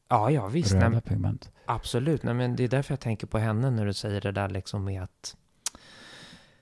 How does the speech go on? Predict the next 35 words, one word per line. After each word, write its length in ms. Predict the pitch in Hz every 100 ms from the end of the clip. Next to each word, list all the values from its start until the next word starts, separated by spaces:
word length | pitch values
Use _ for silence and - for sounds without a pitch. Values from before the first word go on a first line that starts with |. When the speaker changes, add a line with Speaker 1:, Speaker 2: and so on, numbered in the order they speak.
| _
Speaker 1:
eh, 420 | - 113 107 101 101
att 100 | -
man 120 | 117
lägger 220 | 113 107
ner 100 | 101
tid 600 | - - 123 120 117 98
och 100 | 107
pengar 640 | 120 123 120 117 107 101
och 220 | 98 101
man 400 | 98 98 98 101 104
gör 160 | 101
det 140 | 98 -
om 460 | 113 147 143 135
det 260 | 127 120 117
och 260 | 107 104
liksom 340 | 95 101 - 107
man 240 | 98 101
underhåller 800 | - 113 104 101 107 156 143 139
det 100 | 123
och 80 | 117
sådär. 240 | - 104
För 120 | -
det 80 | 107
är 40 | 139
ju 60 |
vad, 220 | 127 117
hon 180 | - 113
har 80 | 151
gjort 260 | 131 139 -
det 100 | 104
sedan 140 | 101
hon 140 | 98
var 80 | -
femtio 500 | - 120 - - 156
typ, 280 | 156 -